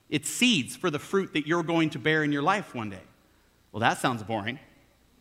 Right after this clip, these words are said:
"Yeah, but it's better than living out there with all the thieves and robbers." And so you exchange your choices, your legacy of choices, your family tree of choices, and you put on the armor of God, you put on the person of God,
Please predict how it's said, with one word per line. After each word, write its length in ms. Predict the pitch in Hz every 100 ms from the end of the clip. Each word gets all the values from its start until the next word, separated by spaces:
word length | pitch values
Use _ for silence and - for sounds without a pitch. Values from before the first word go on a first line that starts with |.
| _ _ _ _ _ _ _ _ _ _ _
"Yeah, 160 | 110 147
but 100 | 143
it's 100 | 127
better 220 | 143 147
than 160 | 139 139
living 180 | 143 147
out 140 | 143
there 180 | 160 165
with 120 | 147
all 100 | 143
the 80 | 139
thieves 300 | 139 151 131
and 100 | 123
robbers." 420 | 143 185 110 - - - _ _ _ _ _ _ _ _ _ _ _ _ _ _ _ _ _ _
And 100 | 120
so 120 | 165
you 180 | 156 143
exchange 600 | 135 - 180 190 175 139
your 160 | 147 170
choices, 720 | - 160 147 170 165 151 - - -
your 160 | 151
legacy 680 | 139 139 180 202 185 - 139
of 120 | 110
choices, 440 | - 120 120 151
your 120 | 139 139
family 340 | 180 170 151
tree 460 | - - 185 208 190
of 160 | 160
choices, 500 | - 127 117 135 123 - - - -
and 100 | 135
you 100 | 135
put 280 | 135 156 147
on 500 | 165 170 135 175 190 - - -
the 120 | 131 131
armor 320 | 156 165 151
of 120 | 123
God, 280 | 123 135 147
you 60 |
put 200 | 135 147
on 220 | 139 156 151
the 60 |
person 480 | 151 - 160 - 139
of 100 | 107
God, 300 | 107 107 127